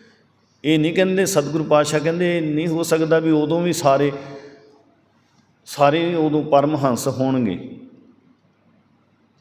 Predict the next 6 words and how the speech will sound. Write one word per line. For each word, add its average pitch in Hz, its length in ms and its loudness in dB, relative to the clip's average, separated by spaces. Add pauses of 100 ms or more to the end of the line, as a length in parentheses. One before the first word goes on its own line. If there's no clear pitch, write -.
(800)
ਹੰਸ 127 260 0
ਦਾ 127 120 2
ਮਤਲਬ 127 380 0
ਵੀ 127 220 -4 (680)
ਧਰਮੀ 117 600 0 (4000)
ਪੁਰਸ਼। - 300 -4